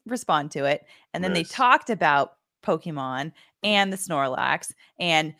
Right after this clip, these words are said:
Speaker 1: strategies for how to, how to possibly get this guy. Um, and then they drove off into a different location. And I believe it's, it's presumed that that location was, was to actually
Speaker 2: A
Speaker 1: go and
Speaker 2: Snorlax,
Speaker 1: get
Speaker 2: a
Speaker 1: this guy.
Speaker 2: Snorlax breeding ground. <laughs>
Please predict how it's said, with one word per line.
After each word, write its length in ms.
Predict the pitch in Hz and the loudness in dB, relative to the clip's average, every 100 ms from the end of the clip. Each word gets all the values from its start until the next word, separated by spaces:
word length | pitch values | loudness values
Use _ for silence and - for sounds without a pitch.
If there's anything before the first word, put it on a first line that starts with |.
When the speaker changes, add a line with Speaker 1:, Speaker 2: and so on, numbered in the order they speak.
| _ | _
Speaker 1:
strategies 800 | - - 196 202 214 165 143 - | -8 0 4 4 4 -2 -8 -10
for 220 | - 151 | -6 -6
how 260 | 160 156 160 | 0 2 4
to, 120 | - | 2
how 160 | 165 165 | 0 0
to 80 | 156 | 0
possibly 460 | 143 135 - 156 | 0 0 -2 -8
get 280 | 147 151 - | -4 -6 -4
this 180 | 147 - | -8 -4
guy. 340 | 120 73 - - - - - | -2 -2 -2 -8 -20 -18 0
Um, 340 | 180 160 156 165 | 4 6 4 2
and 120 | 185 | -2
then 120 | 160 | 0
they 120 | 160 | -2
drove 300 | 156 165 170 | 0 0 2
off 240 | 139 147 156 | 2 0 -2
into 220 | 160 165 | -10 -8
a 40 | |
different 280 | 160 147 135 | -10 -10 -8
location. 680 | 143 - 262 247 226 208 202 | -8 -4 -4 -2 -2 -2 -2
And 360 | 170 170 160 - _ _ - | -4 -4 -8 -12 _ _ -6
I 180 | 170 175 | -4 -2
believe 320 | 175 180 160 | -2 -2 -2
it's, 160 | 151 - _ | -6 -12 _
it's 200 | 175 - - | -12 -12 -18
presumed 720 | - 190 156 196 208 180 165 156 | -4 -4 -2 0 0 -2 -4 0
that 200 | 156 156 | 2 4
that 160 | 151 | 2
location 640 | 156 156 160 151 143 143 147 | 0 -4 -6 -6 -6 -6 -4
was, 380 | 127 139 - - | -4 -6 -12 -14
was 260 | 156 147 - | -12 -12 -14
to 180 | - - | -12 -8
actually 360 | - 147 - 156 - | -4 -4 -6 -8 0
Speaker 2:
A 80 | |
Speaker 1:
go 100 | 143 | 0
and 80 | 139 | 4
Speaker 2:
Snorlax, 300 | 139 127 123 | 6 8 10
Speaker 1:
get 160 | 117 - | 8 6
Speaker 2:
a 40 | 127 | 0
Speaker 1:
this 120 | - | 0
guy. 120 | 143 | 2
Speaker 2:
Snorlax 280 | 135 127 113 | 4 4 2
breeding 280 | 120 120 117 | 0 0 0
ground. 480 | 95 92 76 - | 0 0 -2 -8
<laughs> 40 | - | -10